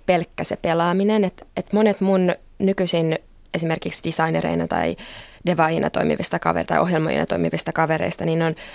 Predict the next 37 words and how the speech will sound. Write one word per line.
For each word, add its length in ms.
löytäneet 400
sen 160
uransa 280
ja 60
ammattinsa 380
sitä 140
kautta, 280
ne 80
on 80
tehnyt 280
vaikka 320
omalle 360
Quake-klaanilleen 800
nettisivuja. 720
Ja 60
et 100
se 80
ei 80
ole 160
pelkästään 440
välttämättä 440
passiivista 680
kuluttamista 640
se 100
pelin 320
pelaaminen, 420
vaan 120
siihen 260
voi 160
liittyä 340
just 380
luovuutta 500
ja 60
itse 300
tekemistä. 540
Ja 60
ehkä 260